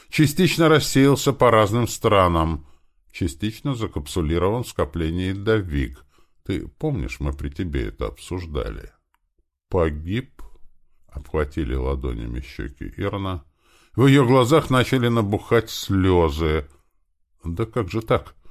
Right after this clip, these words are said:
"Он обещал вернуться", — внезапно заговорил Дарвей Стормен.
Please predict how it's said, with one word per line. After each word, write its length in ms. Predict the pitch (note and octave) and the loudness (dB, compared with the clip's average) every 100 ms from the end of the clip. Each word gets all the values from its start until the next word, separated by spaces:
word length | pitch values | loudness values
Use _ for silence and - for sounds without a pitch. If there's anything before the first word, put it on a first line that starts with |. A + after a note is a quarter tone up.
| - _ _ _ _ - | -20 _ _ _ _ -12
"Он 200 | G2+ F#2 | -8 -6
обещал 460 | F2+ G2 - G#2 G2 | -6 -8 -4 -2 0
вернуться", — 680 | G#2+ G2+ E2+ D2+ - C#2+ - | 0 0 -2 -4 -6 -6 -6
внезапно 560 | E2+ E2 D#2 D2+ D#2+ | -4 -2 -2 -2 -4
заговорил 640 | D2 D2+ D#2+ D#2+ E2 D#2+ D2+ | -4 -4 -2 0 0 -2 -2
Дарвей 380 | D#2+ - D#2+ | -2 -2 -4
Стормен. 640 | D2 - D#2 C#2 D2+ D2 | -8 -4 -4 -2 -4 -4